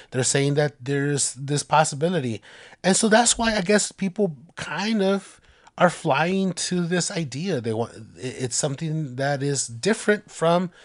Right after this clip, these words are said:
the system theory that we're all connected to a computer, a supercomputer, and we're all, like, experiencing this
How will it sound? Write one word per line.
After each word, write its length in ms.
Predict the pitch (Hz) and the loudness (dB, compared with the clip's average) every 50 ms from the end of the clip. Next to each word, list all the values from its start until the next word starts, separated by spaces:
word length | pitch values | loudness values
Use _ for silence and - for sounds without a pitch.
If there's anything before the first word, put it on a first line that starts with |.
| - - - - - _ - | -20 -20 -20 -20 -20 _ -4
the 460 | - 185 185 185 185 185 185 185 175 | -2 0 2 2 2 2 2 2 0
system 680 | - - - - 262 247 - - - 180 151 139 123 113 - _ _ _ - 147 - | 0 0 0 0 2 2 2 2 2 0 0 0 -2 -6 -10 _ _ _ -20 -20 -14
theory 400 | - - 151 135 131 127 120 113 | -6 -2 -2 0 0 -2 -2 -2
that 220 | 107 123 123 120 | 0 0 0 0
we're 160 | 113 127 131 | 2 2 4
all 100 | 139 156 | 4 4
connected 680 | 160 - - 160 151 156 156 156 - - 165 151 135 - | 2 0 -4 -4 -2 -2 -2 -2 -4 -8 -8 -8 -8 -10
to 400 | - - - 156 151 156 156 151 _ - - - - - - - | -10 -6 -6 -4 -4 -4 -6 -8 _ -20 -20 -20 -20 -20 -18 -10
a 200 | - 156 160 160 151 | -6 -4 -4 -4 -4
computer, 600 | - - 160 127 - - 160 190 202 156 123 113 | -2 0 -2 -2 0 -2 -2 0 0 0 0 -2
a 60 | 110 | -2
supercomputer, 1120 | 104 107 - - - - 165 151 175 170 156 - 180 160 - 156 180 196 175 151 131 123 | -2 -2 0 0 -2 -2 -4 -6 -8 -8 -4 -4 -4 -4 -2 -2 -2 0 0 0 0 0
and 120 | 120 117 113 | 0 -2 -2
we're 220 | 110 117 117 117 | -2 0 2 2
all, 260 | 117 127 143 151 156 | 4 4 4 2 2
like, 220 | 147 139 139 131 - | 2 0 -2 -2 -4
experiencing 880 | 120 117 - - - - 139 143 143 147 151 147 139 - - 139 135 135 | -8 -6 -6 -6 -6 -4 -4 -2 0 0 0 0 -2 -2 -2 -2 -2 0
this 240 | 135 143 139 - | 0 0 0 0